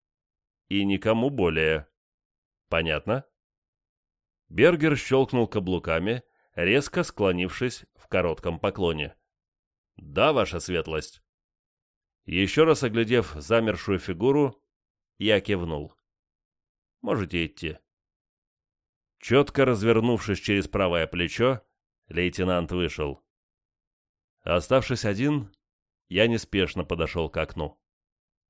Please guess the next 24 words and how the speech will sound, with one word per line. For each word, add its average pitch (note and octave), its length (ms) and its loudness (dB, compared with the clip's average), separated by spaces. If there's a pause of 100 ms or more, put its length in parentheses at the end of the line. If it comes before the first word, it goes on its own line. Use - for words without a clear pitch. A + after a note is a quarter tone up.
(360)
Помня B2+ 400 4
наставление G#2+ 800 0
С F2+ 220 -2
Б, G#2+ 420 0
держался F#2 600 -2
сбоку, E2+ 640 -4 (260)
осторожно A2+ 640 0
отодвинув G2+ 520 0
портьеру G#2+ 560 -2
на G#2+ 140 -2
самый D#2+ 320 -6
краешек. D#2+ 640 -6 (1200)
По D#2+ 80 -2
уверениям B2+ 540 2
местных, D3 520 0
стёкла A2+ 460 0
имели G#2+ 260 0
высокую G2 540 -2
степень F2+ 400 -4
бронирования, F2 920 -2 (540)
но D3+ 160 -2
перестраховка F#2+ 720 0
не F2 120 -4
помешает. F#2 680 -6